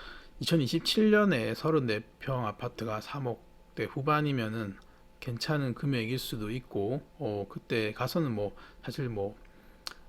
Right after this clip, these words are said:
예측하기는 좀 어렵습니다. 예. 그 이천이십칠 년까지 어떻게 될지는 사실은 예측하기 어렵지만은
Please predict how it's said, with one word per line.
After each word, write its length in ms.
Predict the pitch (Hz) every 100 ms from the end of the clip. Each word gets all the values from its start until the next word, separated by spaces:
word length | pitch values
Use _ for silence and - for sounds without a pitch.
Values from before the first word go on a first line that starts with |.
| -
예측하기는 760 | 131 - 160 160 156 120 139 175
좀 320 | - 113 104 98 - - - - -
어렵습니다. 580 | 160 170 - 113 123 151
예. 520 | 117 107 104 147 190 -
그 120 | -
이천이십칠 640 | 123 - 120 107 - - 175
년까지 320 | 175 143 107
어떻게 180 | 98 117
될지는 400 | 123 117 110 107
사실은 480 | 104 117 117 113
예측하기 380 | 117 110 - 143
어렵지만은 580 | 147 147 135 123 139 147